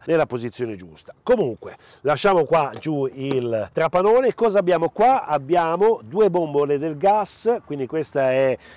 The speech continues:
sia per la parte di riscaldamento sia anche per, eh, la cucina. Hanno deciso di non avere un duo control ma un mono control, in modo da sapere e avere il tempo necessario, sapendo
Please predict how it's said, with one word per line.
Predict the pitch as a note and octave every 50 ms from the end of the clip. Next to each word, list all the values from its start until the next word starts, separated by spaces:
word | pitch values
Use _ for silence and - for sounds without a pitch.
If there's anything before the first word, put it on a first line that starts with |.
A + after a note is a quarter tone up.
| - _
sia | - - - F#3 F#3+ F#3+ F3 D3+
per | - _ - D#3+ D#3+ D#3 D3+ C#3+ C3 C3 B2+ B2 A#2+ A2+ G2 - _ _ _ _ _ -
la | A#2 A#2+ A#2+ A#2+ A#2+ A#2 A#2 A2+ A2+ G#2
parte | - F3 E3 D3+ - D3
di | C#3 C#3
riscaldamento | C3+ B2+ - - C#3+ C#3 C#3+ D3 E3 F#3+ G#3 A3+ G3+ - - G#3 F#3
sia | - - - D3 C#3 C3+ B2 A2+ A#2 -
anche | - B2+ C3 C3+ C3 B2+ - - B2+ A#2+ G#2+
per, | _ _ B2+ C3 B2+ B2 B2+ B2 A#2+ A2
eh, | A2+ A2+ A2+ A2 G#2+ G#2+ G#2 G#2+ G#2+ A2
la | A#2+ B2
cucina. | - - D#3+ - - - A3 A#3 B3+ B3 C4 B3 G#3+
Hanno | - G3 G3+ G3+
deciso | F3+ F#3 F3 - - G#3+ G#3+ G3 E3 D3+ D#3
di | C#3+ B2+ B2+ E3 F3+ F3+ E3+ D#3 C#3+ B2+
non | B2+ D3 D3+ D3+ D3 D3
avere | C#3+ C3+ C#3+ D#3 D#3+ D3+ C3 B2+
un | B2+ A#2+ A#2 A#2
duo | B2+ F3 E3+ D#3+
control | - - D3+ D3+ D3 - F#3+ G#3+ A#3+ A#3 F#3
ma | C#3+ C3+
un | B2 A#2+
mono | B2+ E3+ F3 D#3 C#3
control, | - G3+ G#3+ F#3 - C#3+ C3+ C#3 D3
in | D3 B2
modo | B2+ C3+ B2 A#2
da | A2 A#2+ A2+
sapere | - D#3 C#3+ - C#3+ C#3+ D3 D3+ D3+ D#3 D#3+ D3+
e | B2+ A#2+
avere | A#2+ A#2 B2+ C#3 B2+ A#2+
il | A#2 G#2+
tempo | D3+ D3+ C#3+ C3 C#3
necessario, | B2+ B2+ A#2+ - C3+ B2 - - D#3+ D3+ C#3 A#2 G#2+
sapendo | G2 - G#2+ - - C#3+ C#3 B2 A#2 G#2